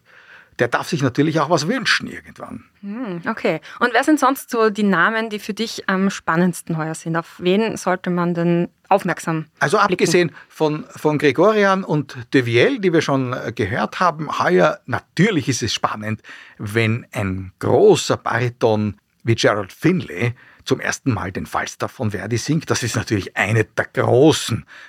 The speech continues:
Speaker 1: Baritonpartien, die es gibt im Repertoire. Und, äh, da muss man schon schauen, also, dass das immer so besetzt ist, dass man sagt, also, das will man jetzt wissen. Wir sind ja bei Festspielen. Und hier haben Tito Gobbi, Giuseppe Taddei,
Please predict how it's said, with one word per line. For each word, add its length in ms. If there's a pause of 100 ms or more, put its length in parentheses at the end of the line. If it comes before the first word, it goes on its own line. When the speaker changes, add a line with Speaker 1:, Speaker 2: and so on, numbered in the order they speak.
Speaker 1:
Baritonpartien, 1300
die 100
es 160
gibt 400
im 360
Repertoire. 640
Und, 420
äh, 360
da 220
muss 400
man 120
schon 140
schauen, 460
also, 220
dass 180
das 160
immer 260
so 220
besetzt 500
ist, 220 (360)
dass 180
man 100
sagt, 460 (120)
also, 340 (140)
das 180
will 120
man 140
jetzt 180
wissen. 340
Wir 140
sind 200
ja 60
bei 140
Festspielen. 600 (280)
Und 120
hier 140
haben 380 (180)
Tito 260
Gobbi, 440 (180)
Giuseppe 400
Taddei, 500